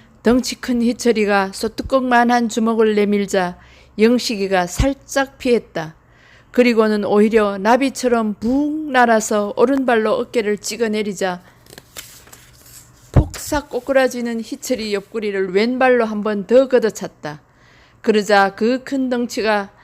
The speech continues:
논구덩이에 나가 떨어져 개구리처럼 쫙 뻗었다고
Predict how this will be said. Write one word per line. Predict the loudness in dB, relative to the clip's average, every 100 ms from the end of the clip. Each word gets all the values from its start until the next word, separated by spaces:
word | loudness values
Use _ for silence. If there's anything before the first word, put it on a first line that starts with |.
| _ -20 -8
논구덩이에 | -2 0 0 2 2 2 0 -2
나가 | 0 0 -2
떨어져 | -2 -4 -2 -2 -4 -8 -6
개구리처럼 | -4 -2 -4 -6 -6 -6 -8 -4
쫙 | -2 -2 -6 -2
뻗었다고 | 0 -2 -4 -10